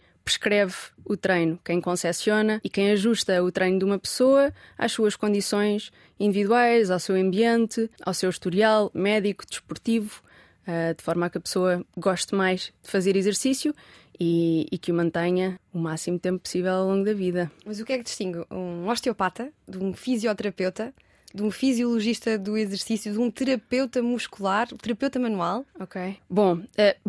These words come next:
Speaker 1: por norma, o fisiologista do exercício não, não executa quaisquer tipos de terapias manuais, embora haja,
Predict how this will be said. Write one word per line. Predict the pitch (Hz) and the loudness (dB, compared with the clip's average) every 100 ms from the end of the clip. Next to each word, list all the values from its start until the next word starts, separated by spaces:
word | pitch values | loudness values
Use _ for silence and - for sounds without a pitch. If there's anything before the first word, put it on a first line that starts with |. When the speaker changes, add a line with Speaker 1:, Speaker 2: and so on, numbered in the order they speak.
| - | 0
Speaker 1:
por | 262 | 4
norma, | 240 233 269 269 277 | 6 6 6 4 4
o | 233 | 2
fisiologista | 240 214 233 226 233 233 | 2 2 2 2 2 0
do | 214 | 2
exercício | 214 208 254 247 - 240 233 | 0 2 2 0 2 2 2
não, | 214 208 208 202 202 202 196 196 | 4 4 4 4 4 4 4 4
não | 196 196 | 4 2
executa | 185 - 190 | 2 -2 -4
quaisquer | 190 180 180 - 180 | -2 0 0 -2 -4
tipos | - 175 - 175 | -4 -8 -8 -10
de | 165 180 180 175 170 | -2 0 2 0 -2
terapias | 180 - 175 175 | -4 -2 -2 0
manuais, | 180 180 208 226 214 | 0 2 2 2 0
embora | 180 185 175 - _ _ _ _ - | 0 2 0 -4 _ _ _ _ 0
haja, | 214 190 196 190 180 175 | 2 2 2 2 2 -2